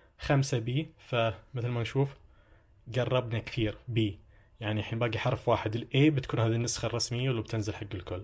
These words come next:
فقربنا كثير كثير. لو ننزل تحت نشوف مثلًا المودم، أوكي تغير، كان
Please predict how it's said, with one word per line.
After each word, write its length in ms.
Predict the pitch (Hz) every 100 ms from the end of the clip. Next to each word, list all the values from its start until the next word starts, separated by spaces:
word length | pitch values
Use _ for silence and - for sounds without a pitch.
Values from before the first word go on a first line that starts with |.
| -
فقربنا 500 | 101 107 113 110 107
كثير 300 | - 104 92
كثير. 340 | - 92 87 - -
لو 160 | 160 170
ننزل 260 | 170 151
تحت 300 | 143 147 147
نشوف 280 | 139 - 127
مثلًا 440 | 123 120 120 120 120
المودم، 560 | 123 123 113 123 147 - - _ _ _ _ - -
أوكي 220 | 110 - 113
تغير، 460 | 117 110 110 123
كان 640 | - 113 107 107 104 104